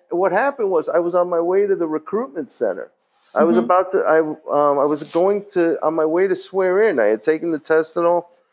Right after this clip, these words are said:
Speaker 1: I was on my way to swear in. And by the way, I got my G E D. That's the other thing. In the program, I got my G E D.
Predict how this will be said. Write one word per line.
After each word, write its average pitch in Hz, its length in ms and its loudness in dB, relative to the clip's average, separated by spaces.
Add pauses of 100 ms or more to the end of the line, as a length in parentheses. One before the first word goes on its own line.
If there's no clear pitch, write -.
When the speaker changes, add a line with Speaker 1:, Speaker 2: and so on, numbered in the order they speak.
(260)
Speaker 1:
I 131 60 0
was 131 160 0
on 143 80 0
my 143 100 0
way 147 180 0
to 160 80 -2
swear 156 280 0
in. 143 120 -4
And 143 220 -2
by 175 140 2
the 185 80 0
way, 151 140 2
I 120 60 2
got 143 160 0
my 147 140 0
G 143 300 -2
E - 20 -2
D. 131 340 -4 (420)
That's 139 180 -4
the 156 140 2
other 156 180 4
thing. 139 220 0
In 117 100 2
the 113 60 -2
program, 143 580 0
I 120 60 -2
got 123 200 0
my 127 140 2
G 127 240 -4
E 120 40 -6
D. 110 260 -2